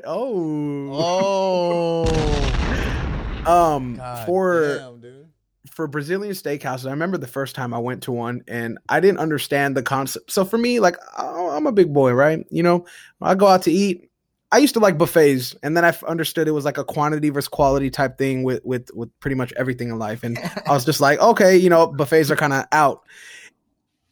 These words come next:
Speaker 1: And then I started going to, um, I, I, the first thing I, the first one I went to was, it was, like,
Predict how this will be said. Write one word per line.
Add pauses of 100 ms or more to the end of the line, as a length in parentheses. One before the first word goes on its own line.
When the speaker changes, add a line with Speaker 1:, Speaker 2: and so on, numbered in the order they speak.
(120)
Speaker 1:
And
then
I
started
going
to,
um,
I,
I,
the
first
thing
I,
the
first
one
I
went
to
was,
it
was,
like,